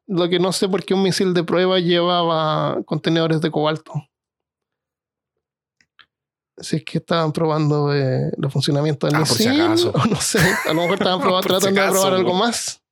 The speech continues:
Speaker 1: no sé.
Speaker 2: <laughs>
Speaker 1: Pero cayó ahí.
Speaker 2: Por si acaso, en una
Speaker 1: No.
Speaker 2: de esas. <laughs> Necesitaban que tuviera cobalto.
Speaker 1: Eso.
Speaker 2: <laughs>
Speaker 1: Eh, no era un, eh, de tipo de misil,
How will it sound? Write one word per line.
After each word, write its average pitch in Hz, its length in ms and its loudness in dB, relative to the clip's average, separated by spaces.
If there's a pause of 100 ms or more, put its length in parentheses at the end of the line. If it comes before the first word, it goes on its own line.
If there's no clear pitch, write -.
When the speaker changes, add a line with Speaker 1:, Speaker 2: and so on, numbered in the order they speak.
(140)
Speaker 1:
no 160 100 -2
sé. 160 140 -2
Speaker 2:
<laughs> - 1300 -4
Speaker 1:
Pero 160 140 0
cayó 151 280 0
ahí. 139 60 2
Speaker 2:
Por 147 80 0
si - 160 -2
acaso, 135 560 -2
en 127 100 -2
una 143 220 0
Speaker 1:
No. - 0 -
Speaker 2:
de 139 120 0
esas. 139 280 -2 (600)
<laughs> - 640 -2
Necesitaban 131 800 -2
que 120 100 -8
tuviera 131 300 -2
cobalto. 123 500 -2
Speaker 1:
Eso. 180 380 2
Speaker 2:
<laughs> - 60 -4 (1300)
Speaker 1:
Eh, 165 540 0
no 175 180 2
era 185 340 2
un, 208 240 0
eh, 196 260 2
de 190 140 0
tipo 196 240 0
de 196 80 2
misil, 196 340 0